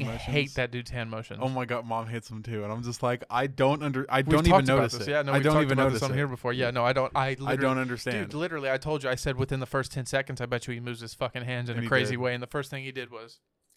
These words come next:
Speaker 1: It was the first thing
Speaker 2: <laughs>
Speaker 1: he
Speaker 2: It
Speaker 1: did.
Speaker 2: was the first thing he did.
Speaker 1: It
Speaker 2: It
Speaker 1: was
Speaker 2: was
Speaker 1: the first
Speaker 2: stupid.
Speaker 1: thing he did.
Speaker 2: Um, you had topics.
Speaker 1: I do.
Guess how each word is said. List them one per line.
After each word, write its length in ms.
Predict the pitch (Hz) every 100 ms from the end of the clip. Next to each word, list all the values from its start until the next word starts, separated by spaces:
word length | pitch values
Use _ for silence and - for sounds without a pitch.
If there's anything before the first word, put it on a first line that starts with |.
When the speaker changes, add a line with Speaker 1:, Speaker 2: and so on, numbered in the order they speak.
| _ _ _ -
Speaker 1:
It 60 |
was 180 | 120 113
the 140 | 120
first 480 | 113 - 117 113 -
thing 180 | 110 110
Speaker 2:
<laughs> 40 |
Speaker 1:
he 80 | -
Speaker 2:
It 60 | -
Speaker 1:
did. 80 | 190
Speaker 2:
was 220 | 98 -
the 120 | 202
first 340 | 175 208 269 -
thing 200 | 190 160
he 140 | 143
did. 180 | 131 127
Speaker 1:
It 20 |
Speaker 2:
It 20 | 135
Speaker 1:
was 100 | 143
Speaker 2:
was 140 | 110
Speaker 1:
the 80 | 113
first 120 | 113
Speaker 2:
stupid. 120 | - 123
Speaker 1:
thing 60 | 107
he 100 | 107
did. 280 | 107 107 104 -
Speaker 2:
Um, 480 | 143 143 131 127 117 -
you 140 | 151
had 100 | 165
topics. 480 | 175 180 110 - - _ _ _ - - -
Speaker 1:
I 80 |
do. 300 | 135 160 123